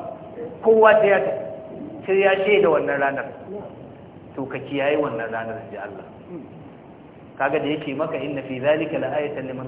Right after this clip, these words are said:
khafa azab al-akhirah." Ka iya cewa, "Wace rana ce wannan?" Yace, "Zalika yawmun majmu'un lahu." Ranar da za a tattaro mutane baki daya. Kuma wa zalika yawmun, kowa sai ya shaida ta. Za a tattaro mutane, an riga an gaya maka.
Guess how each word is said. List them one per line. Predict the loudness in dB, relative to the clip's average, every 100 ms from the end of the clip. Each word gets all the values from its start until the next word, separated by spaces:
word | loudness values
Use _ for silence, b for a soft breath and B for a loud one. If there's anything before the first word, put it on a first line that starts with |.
| -4
khafa | -4 -4 -6
azab | -6 -6
al-akhirah." | -6 -8 -6 -8 -8 -14 2
Ka | 4 4
iya | 0 0
cewa, | 0 0
"Wace | 0 0
rana | 2 4 2 0
ce |
wannan?" | -2 -2 -4 -8 -12 -12
Yace, | -8 -8 -8 -6
"Zalika | -2 -2 -2 -4 -6
yawmun | -6 -8 -10 -12
majmu'un | -12 -12 -12 -12 -12 -14
lahu." | -14 -16 -18 -16 0
Ranar | 6 8 8 2
da | 2
za | 2
a | 0 0
tattaro | -4 -4 -2 -2
mutane | -2 -4 -4 -6
baki | -8 -8 -2
daya. | 0 0 -6 -14 -18 -18 -20 -14
Kuma | -6 -2
wa | 0
zalika | 4 4 2
yawmun, | 0 0 -2 -6 -10 -14 -16 -16 -14 -2
kowa | 2 6 6
sai | 6 2
ya | 0 -2
shaida | -4 -4 -6
ta. | -10 -14 -18 -20 -20 -18 4
Za | 6
a | 6
tattaro | 4 0 -2
mutane, | 0 -2 -2
an | -2
riga | 0 0 0
an |
gaya | -2 -2
maka. | -4 -8